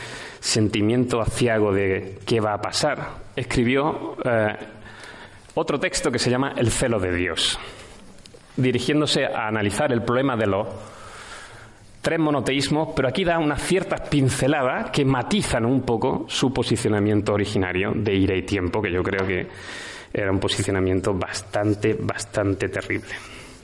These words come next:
Vale. Las tesis fundamentales de,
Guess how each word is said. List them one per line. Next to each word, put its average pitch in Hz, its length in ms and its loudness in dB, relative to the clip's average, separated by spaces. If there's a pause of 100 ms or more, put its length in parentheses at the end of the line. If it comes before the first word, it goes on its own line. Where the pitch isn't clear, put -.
(1300)
Vale. - 220 -4 (2250)
Las 107 180 0
tesis 190 260 0
fundamentales 139 680 2
de, 104 360 0